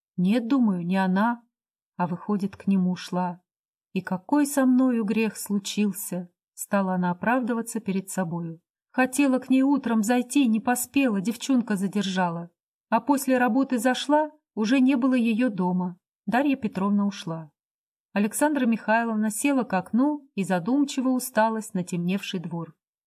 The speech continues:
"Жалко Танечку", думала она. Но жалость была больше в мыслях. В душе с жалостью мешалось брезгливое презрение к Тане.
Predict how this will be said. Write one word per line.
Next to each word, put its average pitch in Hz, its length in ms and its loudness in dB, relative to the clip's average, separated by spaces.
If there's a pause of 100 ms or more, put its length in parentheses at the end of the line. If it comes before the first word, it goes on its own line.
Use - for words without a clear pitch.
(180)
"Жалко 190 440 -4
Танечку", 180 720 -4 (200)
думала 170 400 -4
она. 170 340 -10 (760)
Но 233 140 0
жалость 285 400 2
была 277 280 2
больше 262 380 0
в 220 60 -2
мыслях. 196 600 -2
В 185 100 -6
душе 226 380 0
с 262 80 0
жалостью 254 540 0
мешалось 226 500 0
брезгливое 214 680 0
презрение 208 580 -2
к - 80 -10
Тане. 170 460 -4